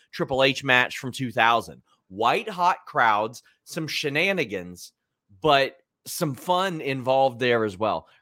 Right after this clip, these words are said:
Ricky Starks massively over. Chris Jericho playing his role perfectly. I thought two or three times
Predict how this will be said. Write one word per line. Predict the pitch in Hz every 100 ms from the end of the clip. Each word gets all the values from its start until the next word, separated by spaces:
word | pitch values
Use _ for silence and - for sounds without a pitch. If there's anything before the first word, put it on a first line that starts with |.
| -
Ricky | 202 208
Starks | 156 165 143 135 -
massively | - 131 156 165 180 127 123
over. | 110 101 107
Chris | 180 165
Jericho | 156 147 135
playing | - 156 165
his | 156 123
role | 131
perfectly. | 107 - 120 113 - 80 73 _ _ _ _ _ _ _ _ _
I | 113 139 151
thought | 147 147 139 139 -
two | - 135
or | 143
three | 139 120 131
times | 120 113 101 95 92